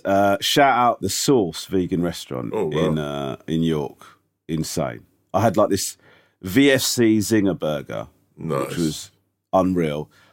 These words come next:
Speaker 1: I had frickles, which were deep fried battered pickles. Unbelievable.
Speaker 2: Oh, wow, that sounds amazing.
Speaker 1: Yeah, and I had a vegan Eton mess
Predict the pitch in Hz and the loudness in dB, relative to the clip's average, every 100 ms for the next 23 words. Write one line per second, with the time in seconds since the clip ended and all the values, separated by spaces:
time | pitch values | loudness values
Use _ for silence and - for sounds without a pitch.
0 | - 113 - - 175 151 101 78 85 98 | 2 2 2 0 0 2 -2 -2 -4 -8
1 | - - 98 101 92 - 117 117 - 107 | -10 -4 -2 0 -2 2 2 2 -2 0
2 | 98 87 98 92 - 90 85 - _ - | 2 2 -2 -2 -2 -2 -2 -10 _ -2
3 | 87 - 58 65 - - - 92 80 73 | -2 -2 -6 -8 -14 -6 2 2 2 -2
4 | 67 60 64 160 107 80 87 107 101 87 | -4 -8 -6 -4 -4 -6 0 4 4 4
5 | 98 92 92 80 82 85 80 76 - 95 | 4 4 2 2 -2 -4 -4 -4 0 0
6 | 73 131 147 147 117 139 156 143 143 123 | 2 2 4 2 2 4 4 4 2 2
7 | 123 127 110 110 120 92 76 - - | 2 2 2 2 2 0 -4 -14 -20